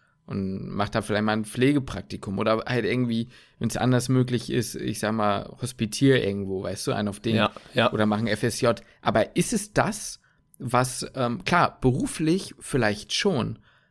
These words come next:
Speaker 1: aber dieser ganze Wälz an Studium, der davor kommt, und das sind eben nur mal sechs Jahre, das ist noch mal eine andere,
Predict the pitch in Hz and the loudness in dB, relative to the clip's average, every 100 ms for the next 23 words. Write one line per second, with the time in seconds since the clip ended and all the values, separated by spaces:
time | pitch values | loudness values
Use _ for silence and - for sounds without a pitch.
0 | _ _ - 110 117 127 123 113 147 208 | _ _ -2 2 2 2 2 2 2 0
1 | 220 - 180 127 120 120 160 196 - - | 0 0 0 0 0 2 4 4 0 -6
2 | 113 - - 180 214 180 123 113 104 98 | -4 -4 -6 -2 0 2 2 2 0 0
3 | - 196 208 107 90 95 92 170 180 107 | 2 2 2 -2 -4 -4 -4 -4 -2 0
4 | 101 98 98 95 95 90 - 95 90 92 | 0 -2 -2 -4 -4 -8 -8 -8 -8 -4
5 | 110 156 - _ _ _ - 104 - 143 | -4 -4 -8 _ _ _ -14 -8 -2 0
6 | 151 120 - 190 285 - | 2 0 0 0 -2 -4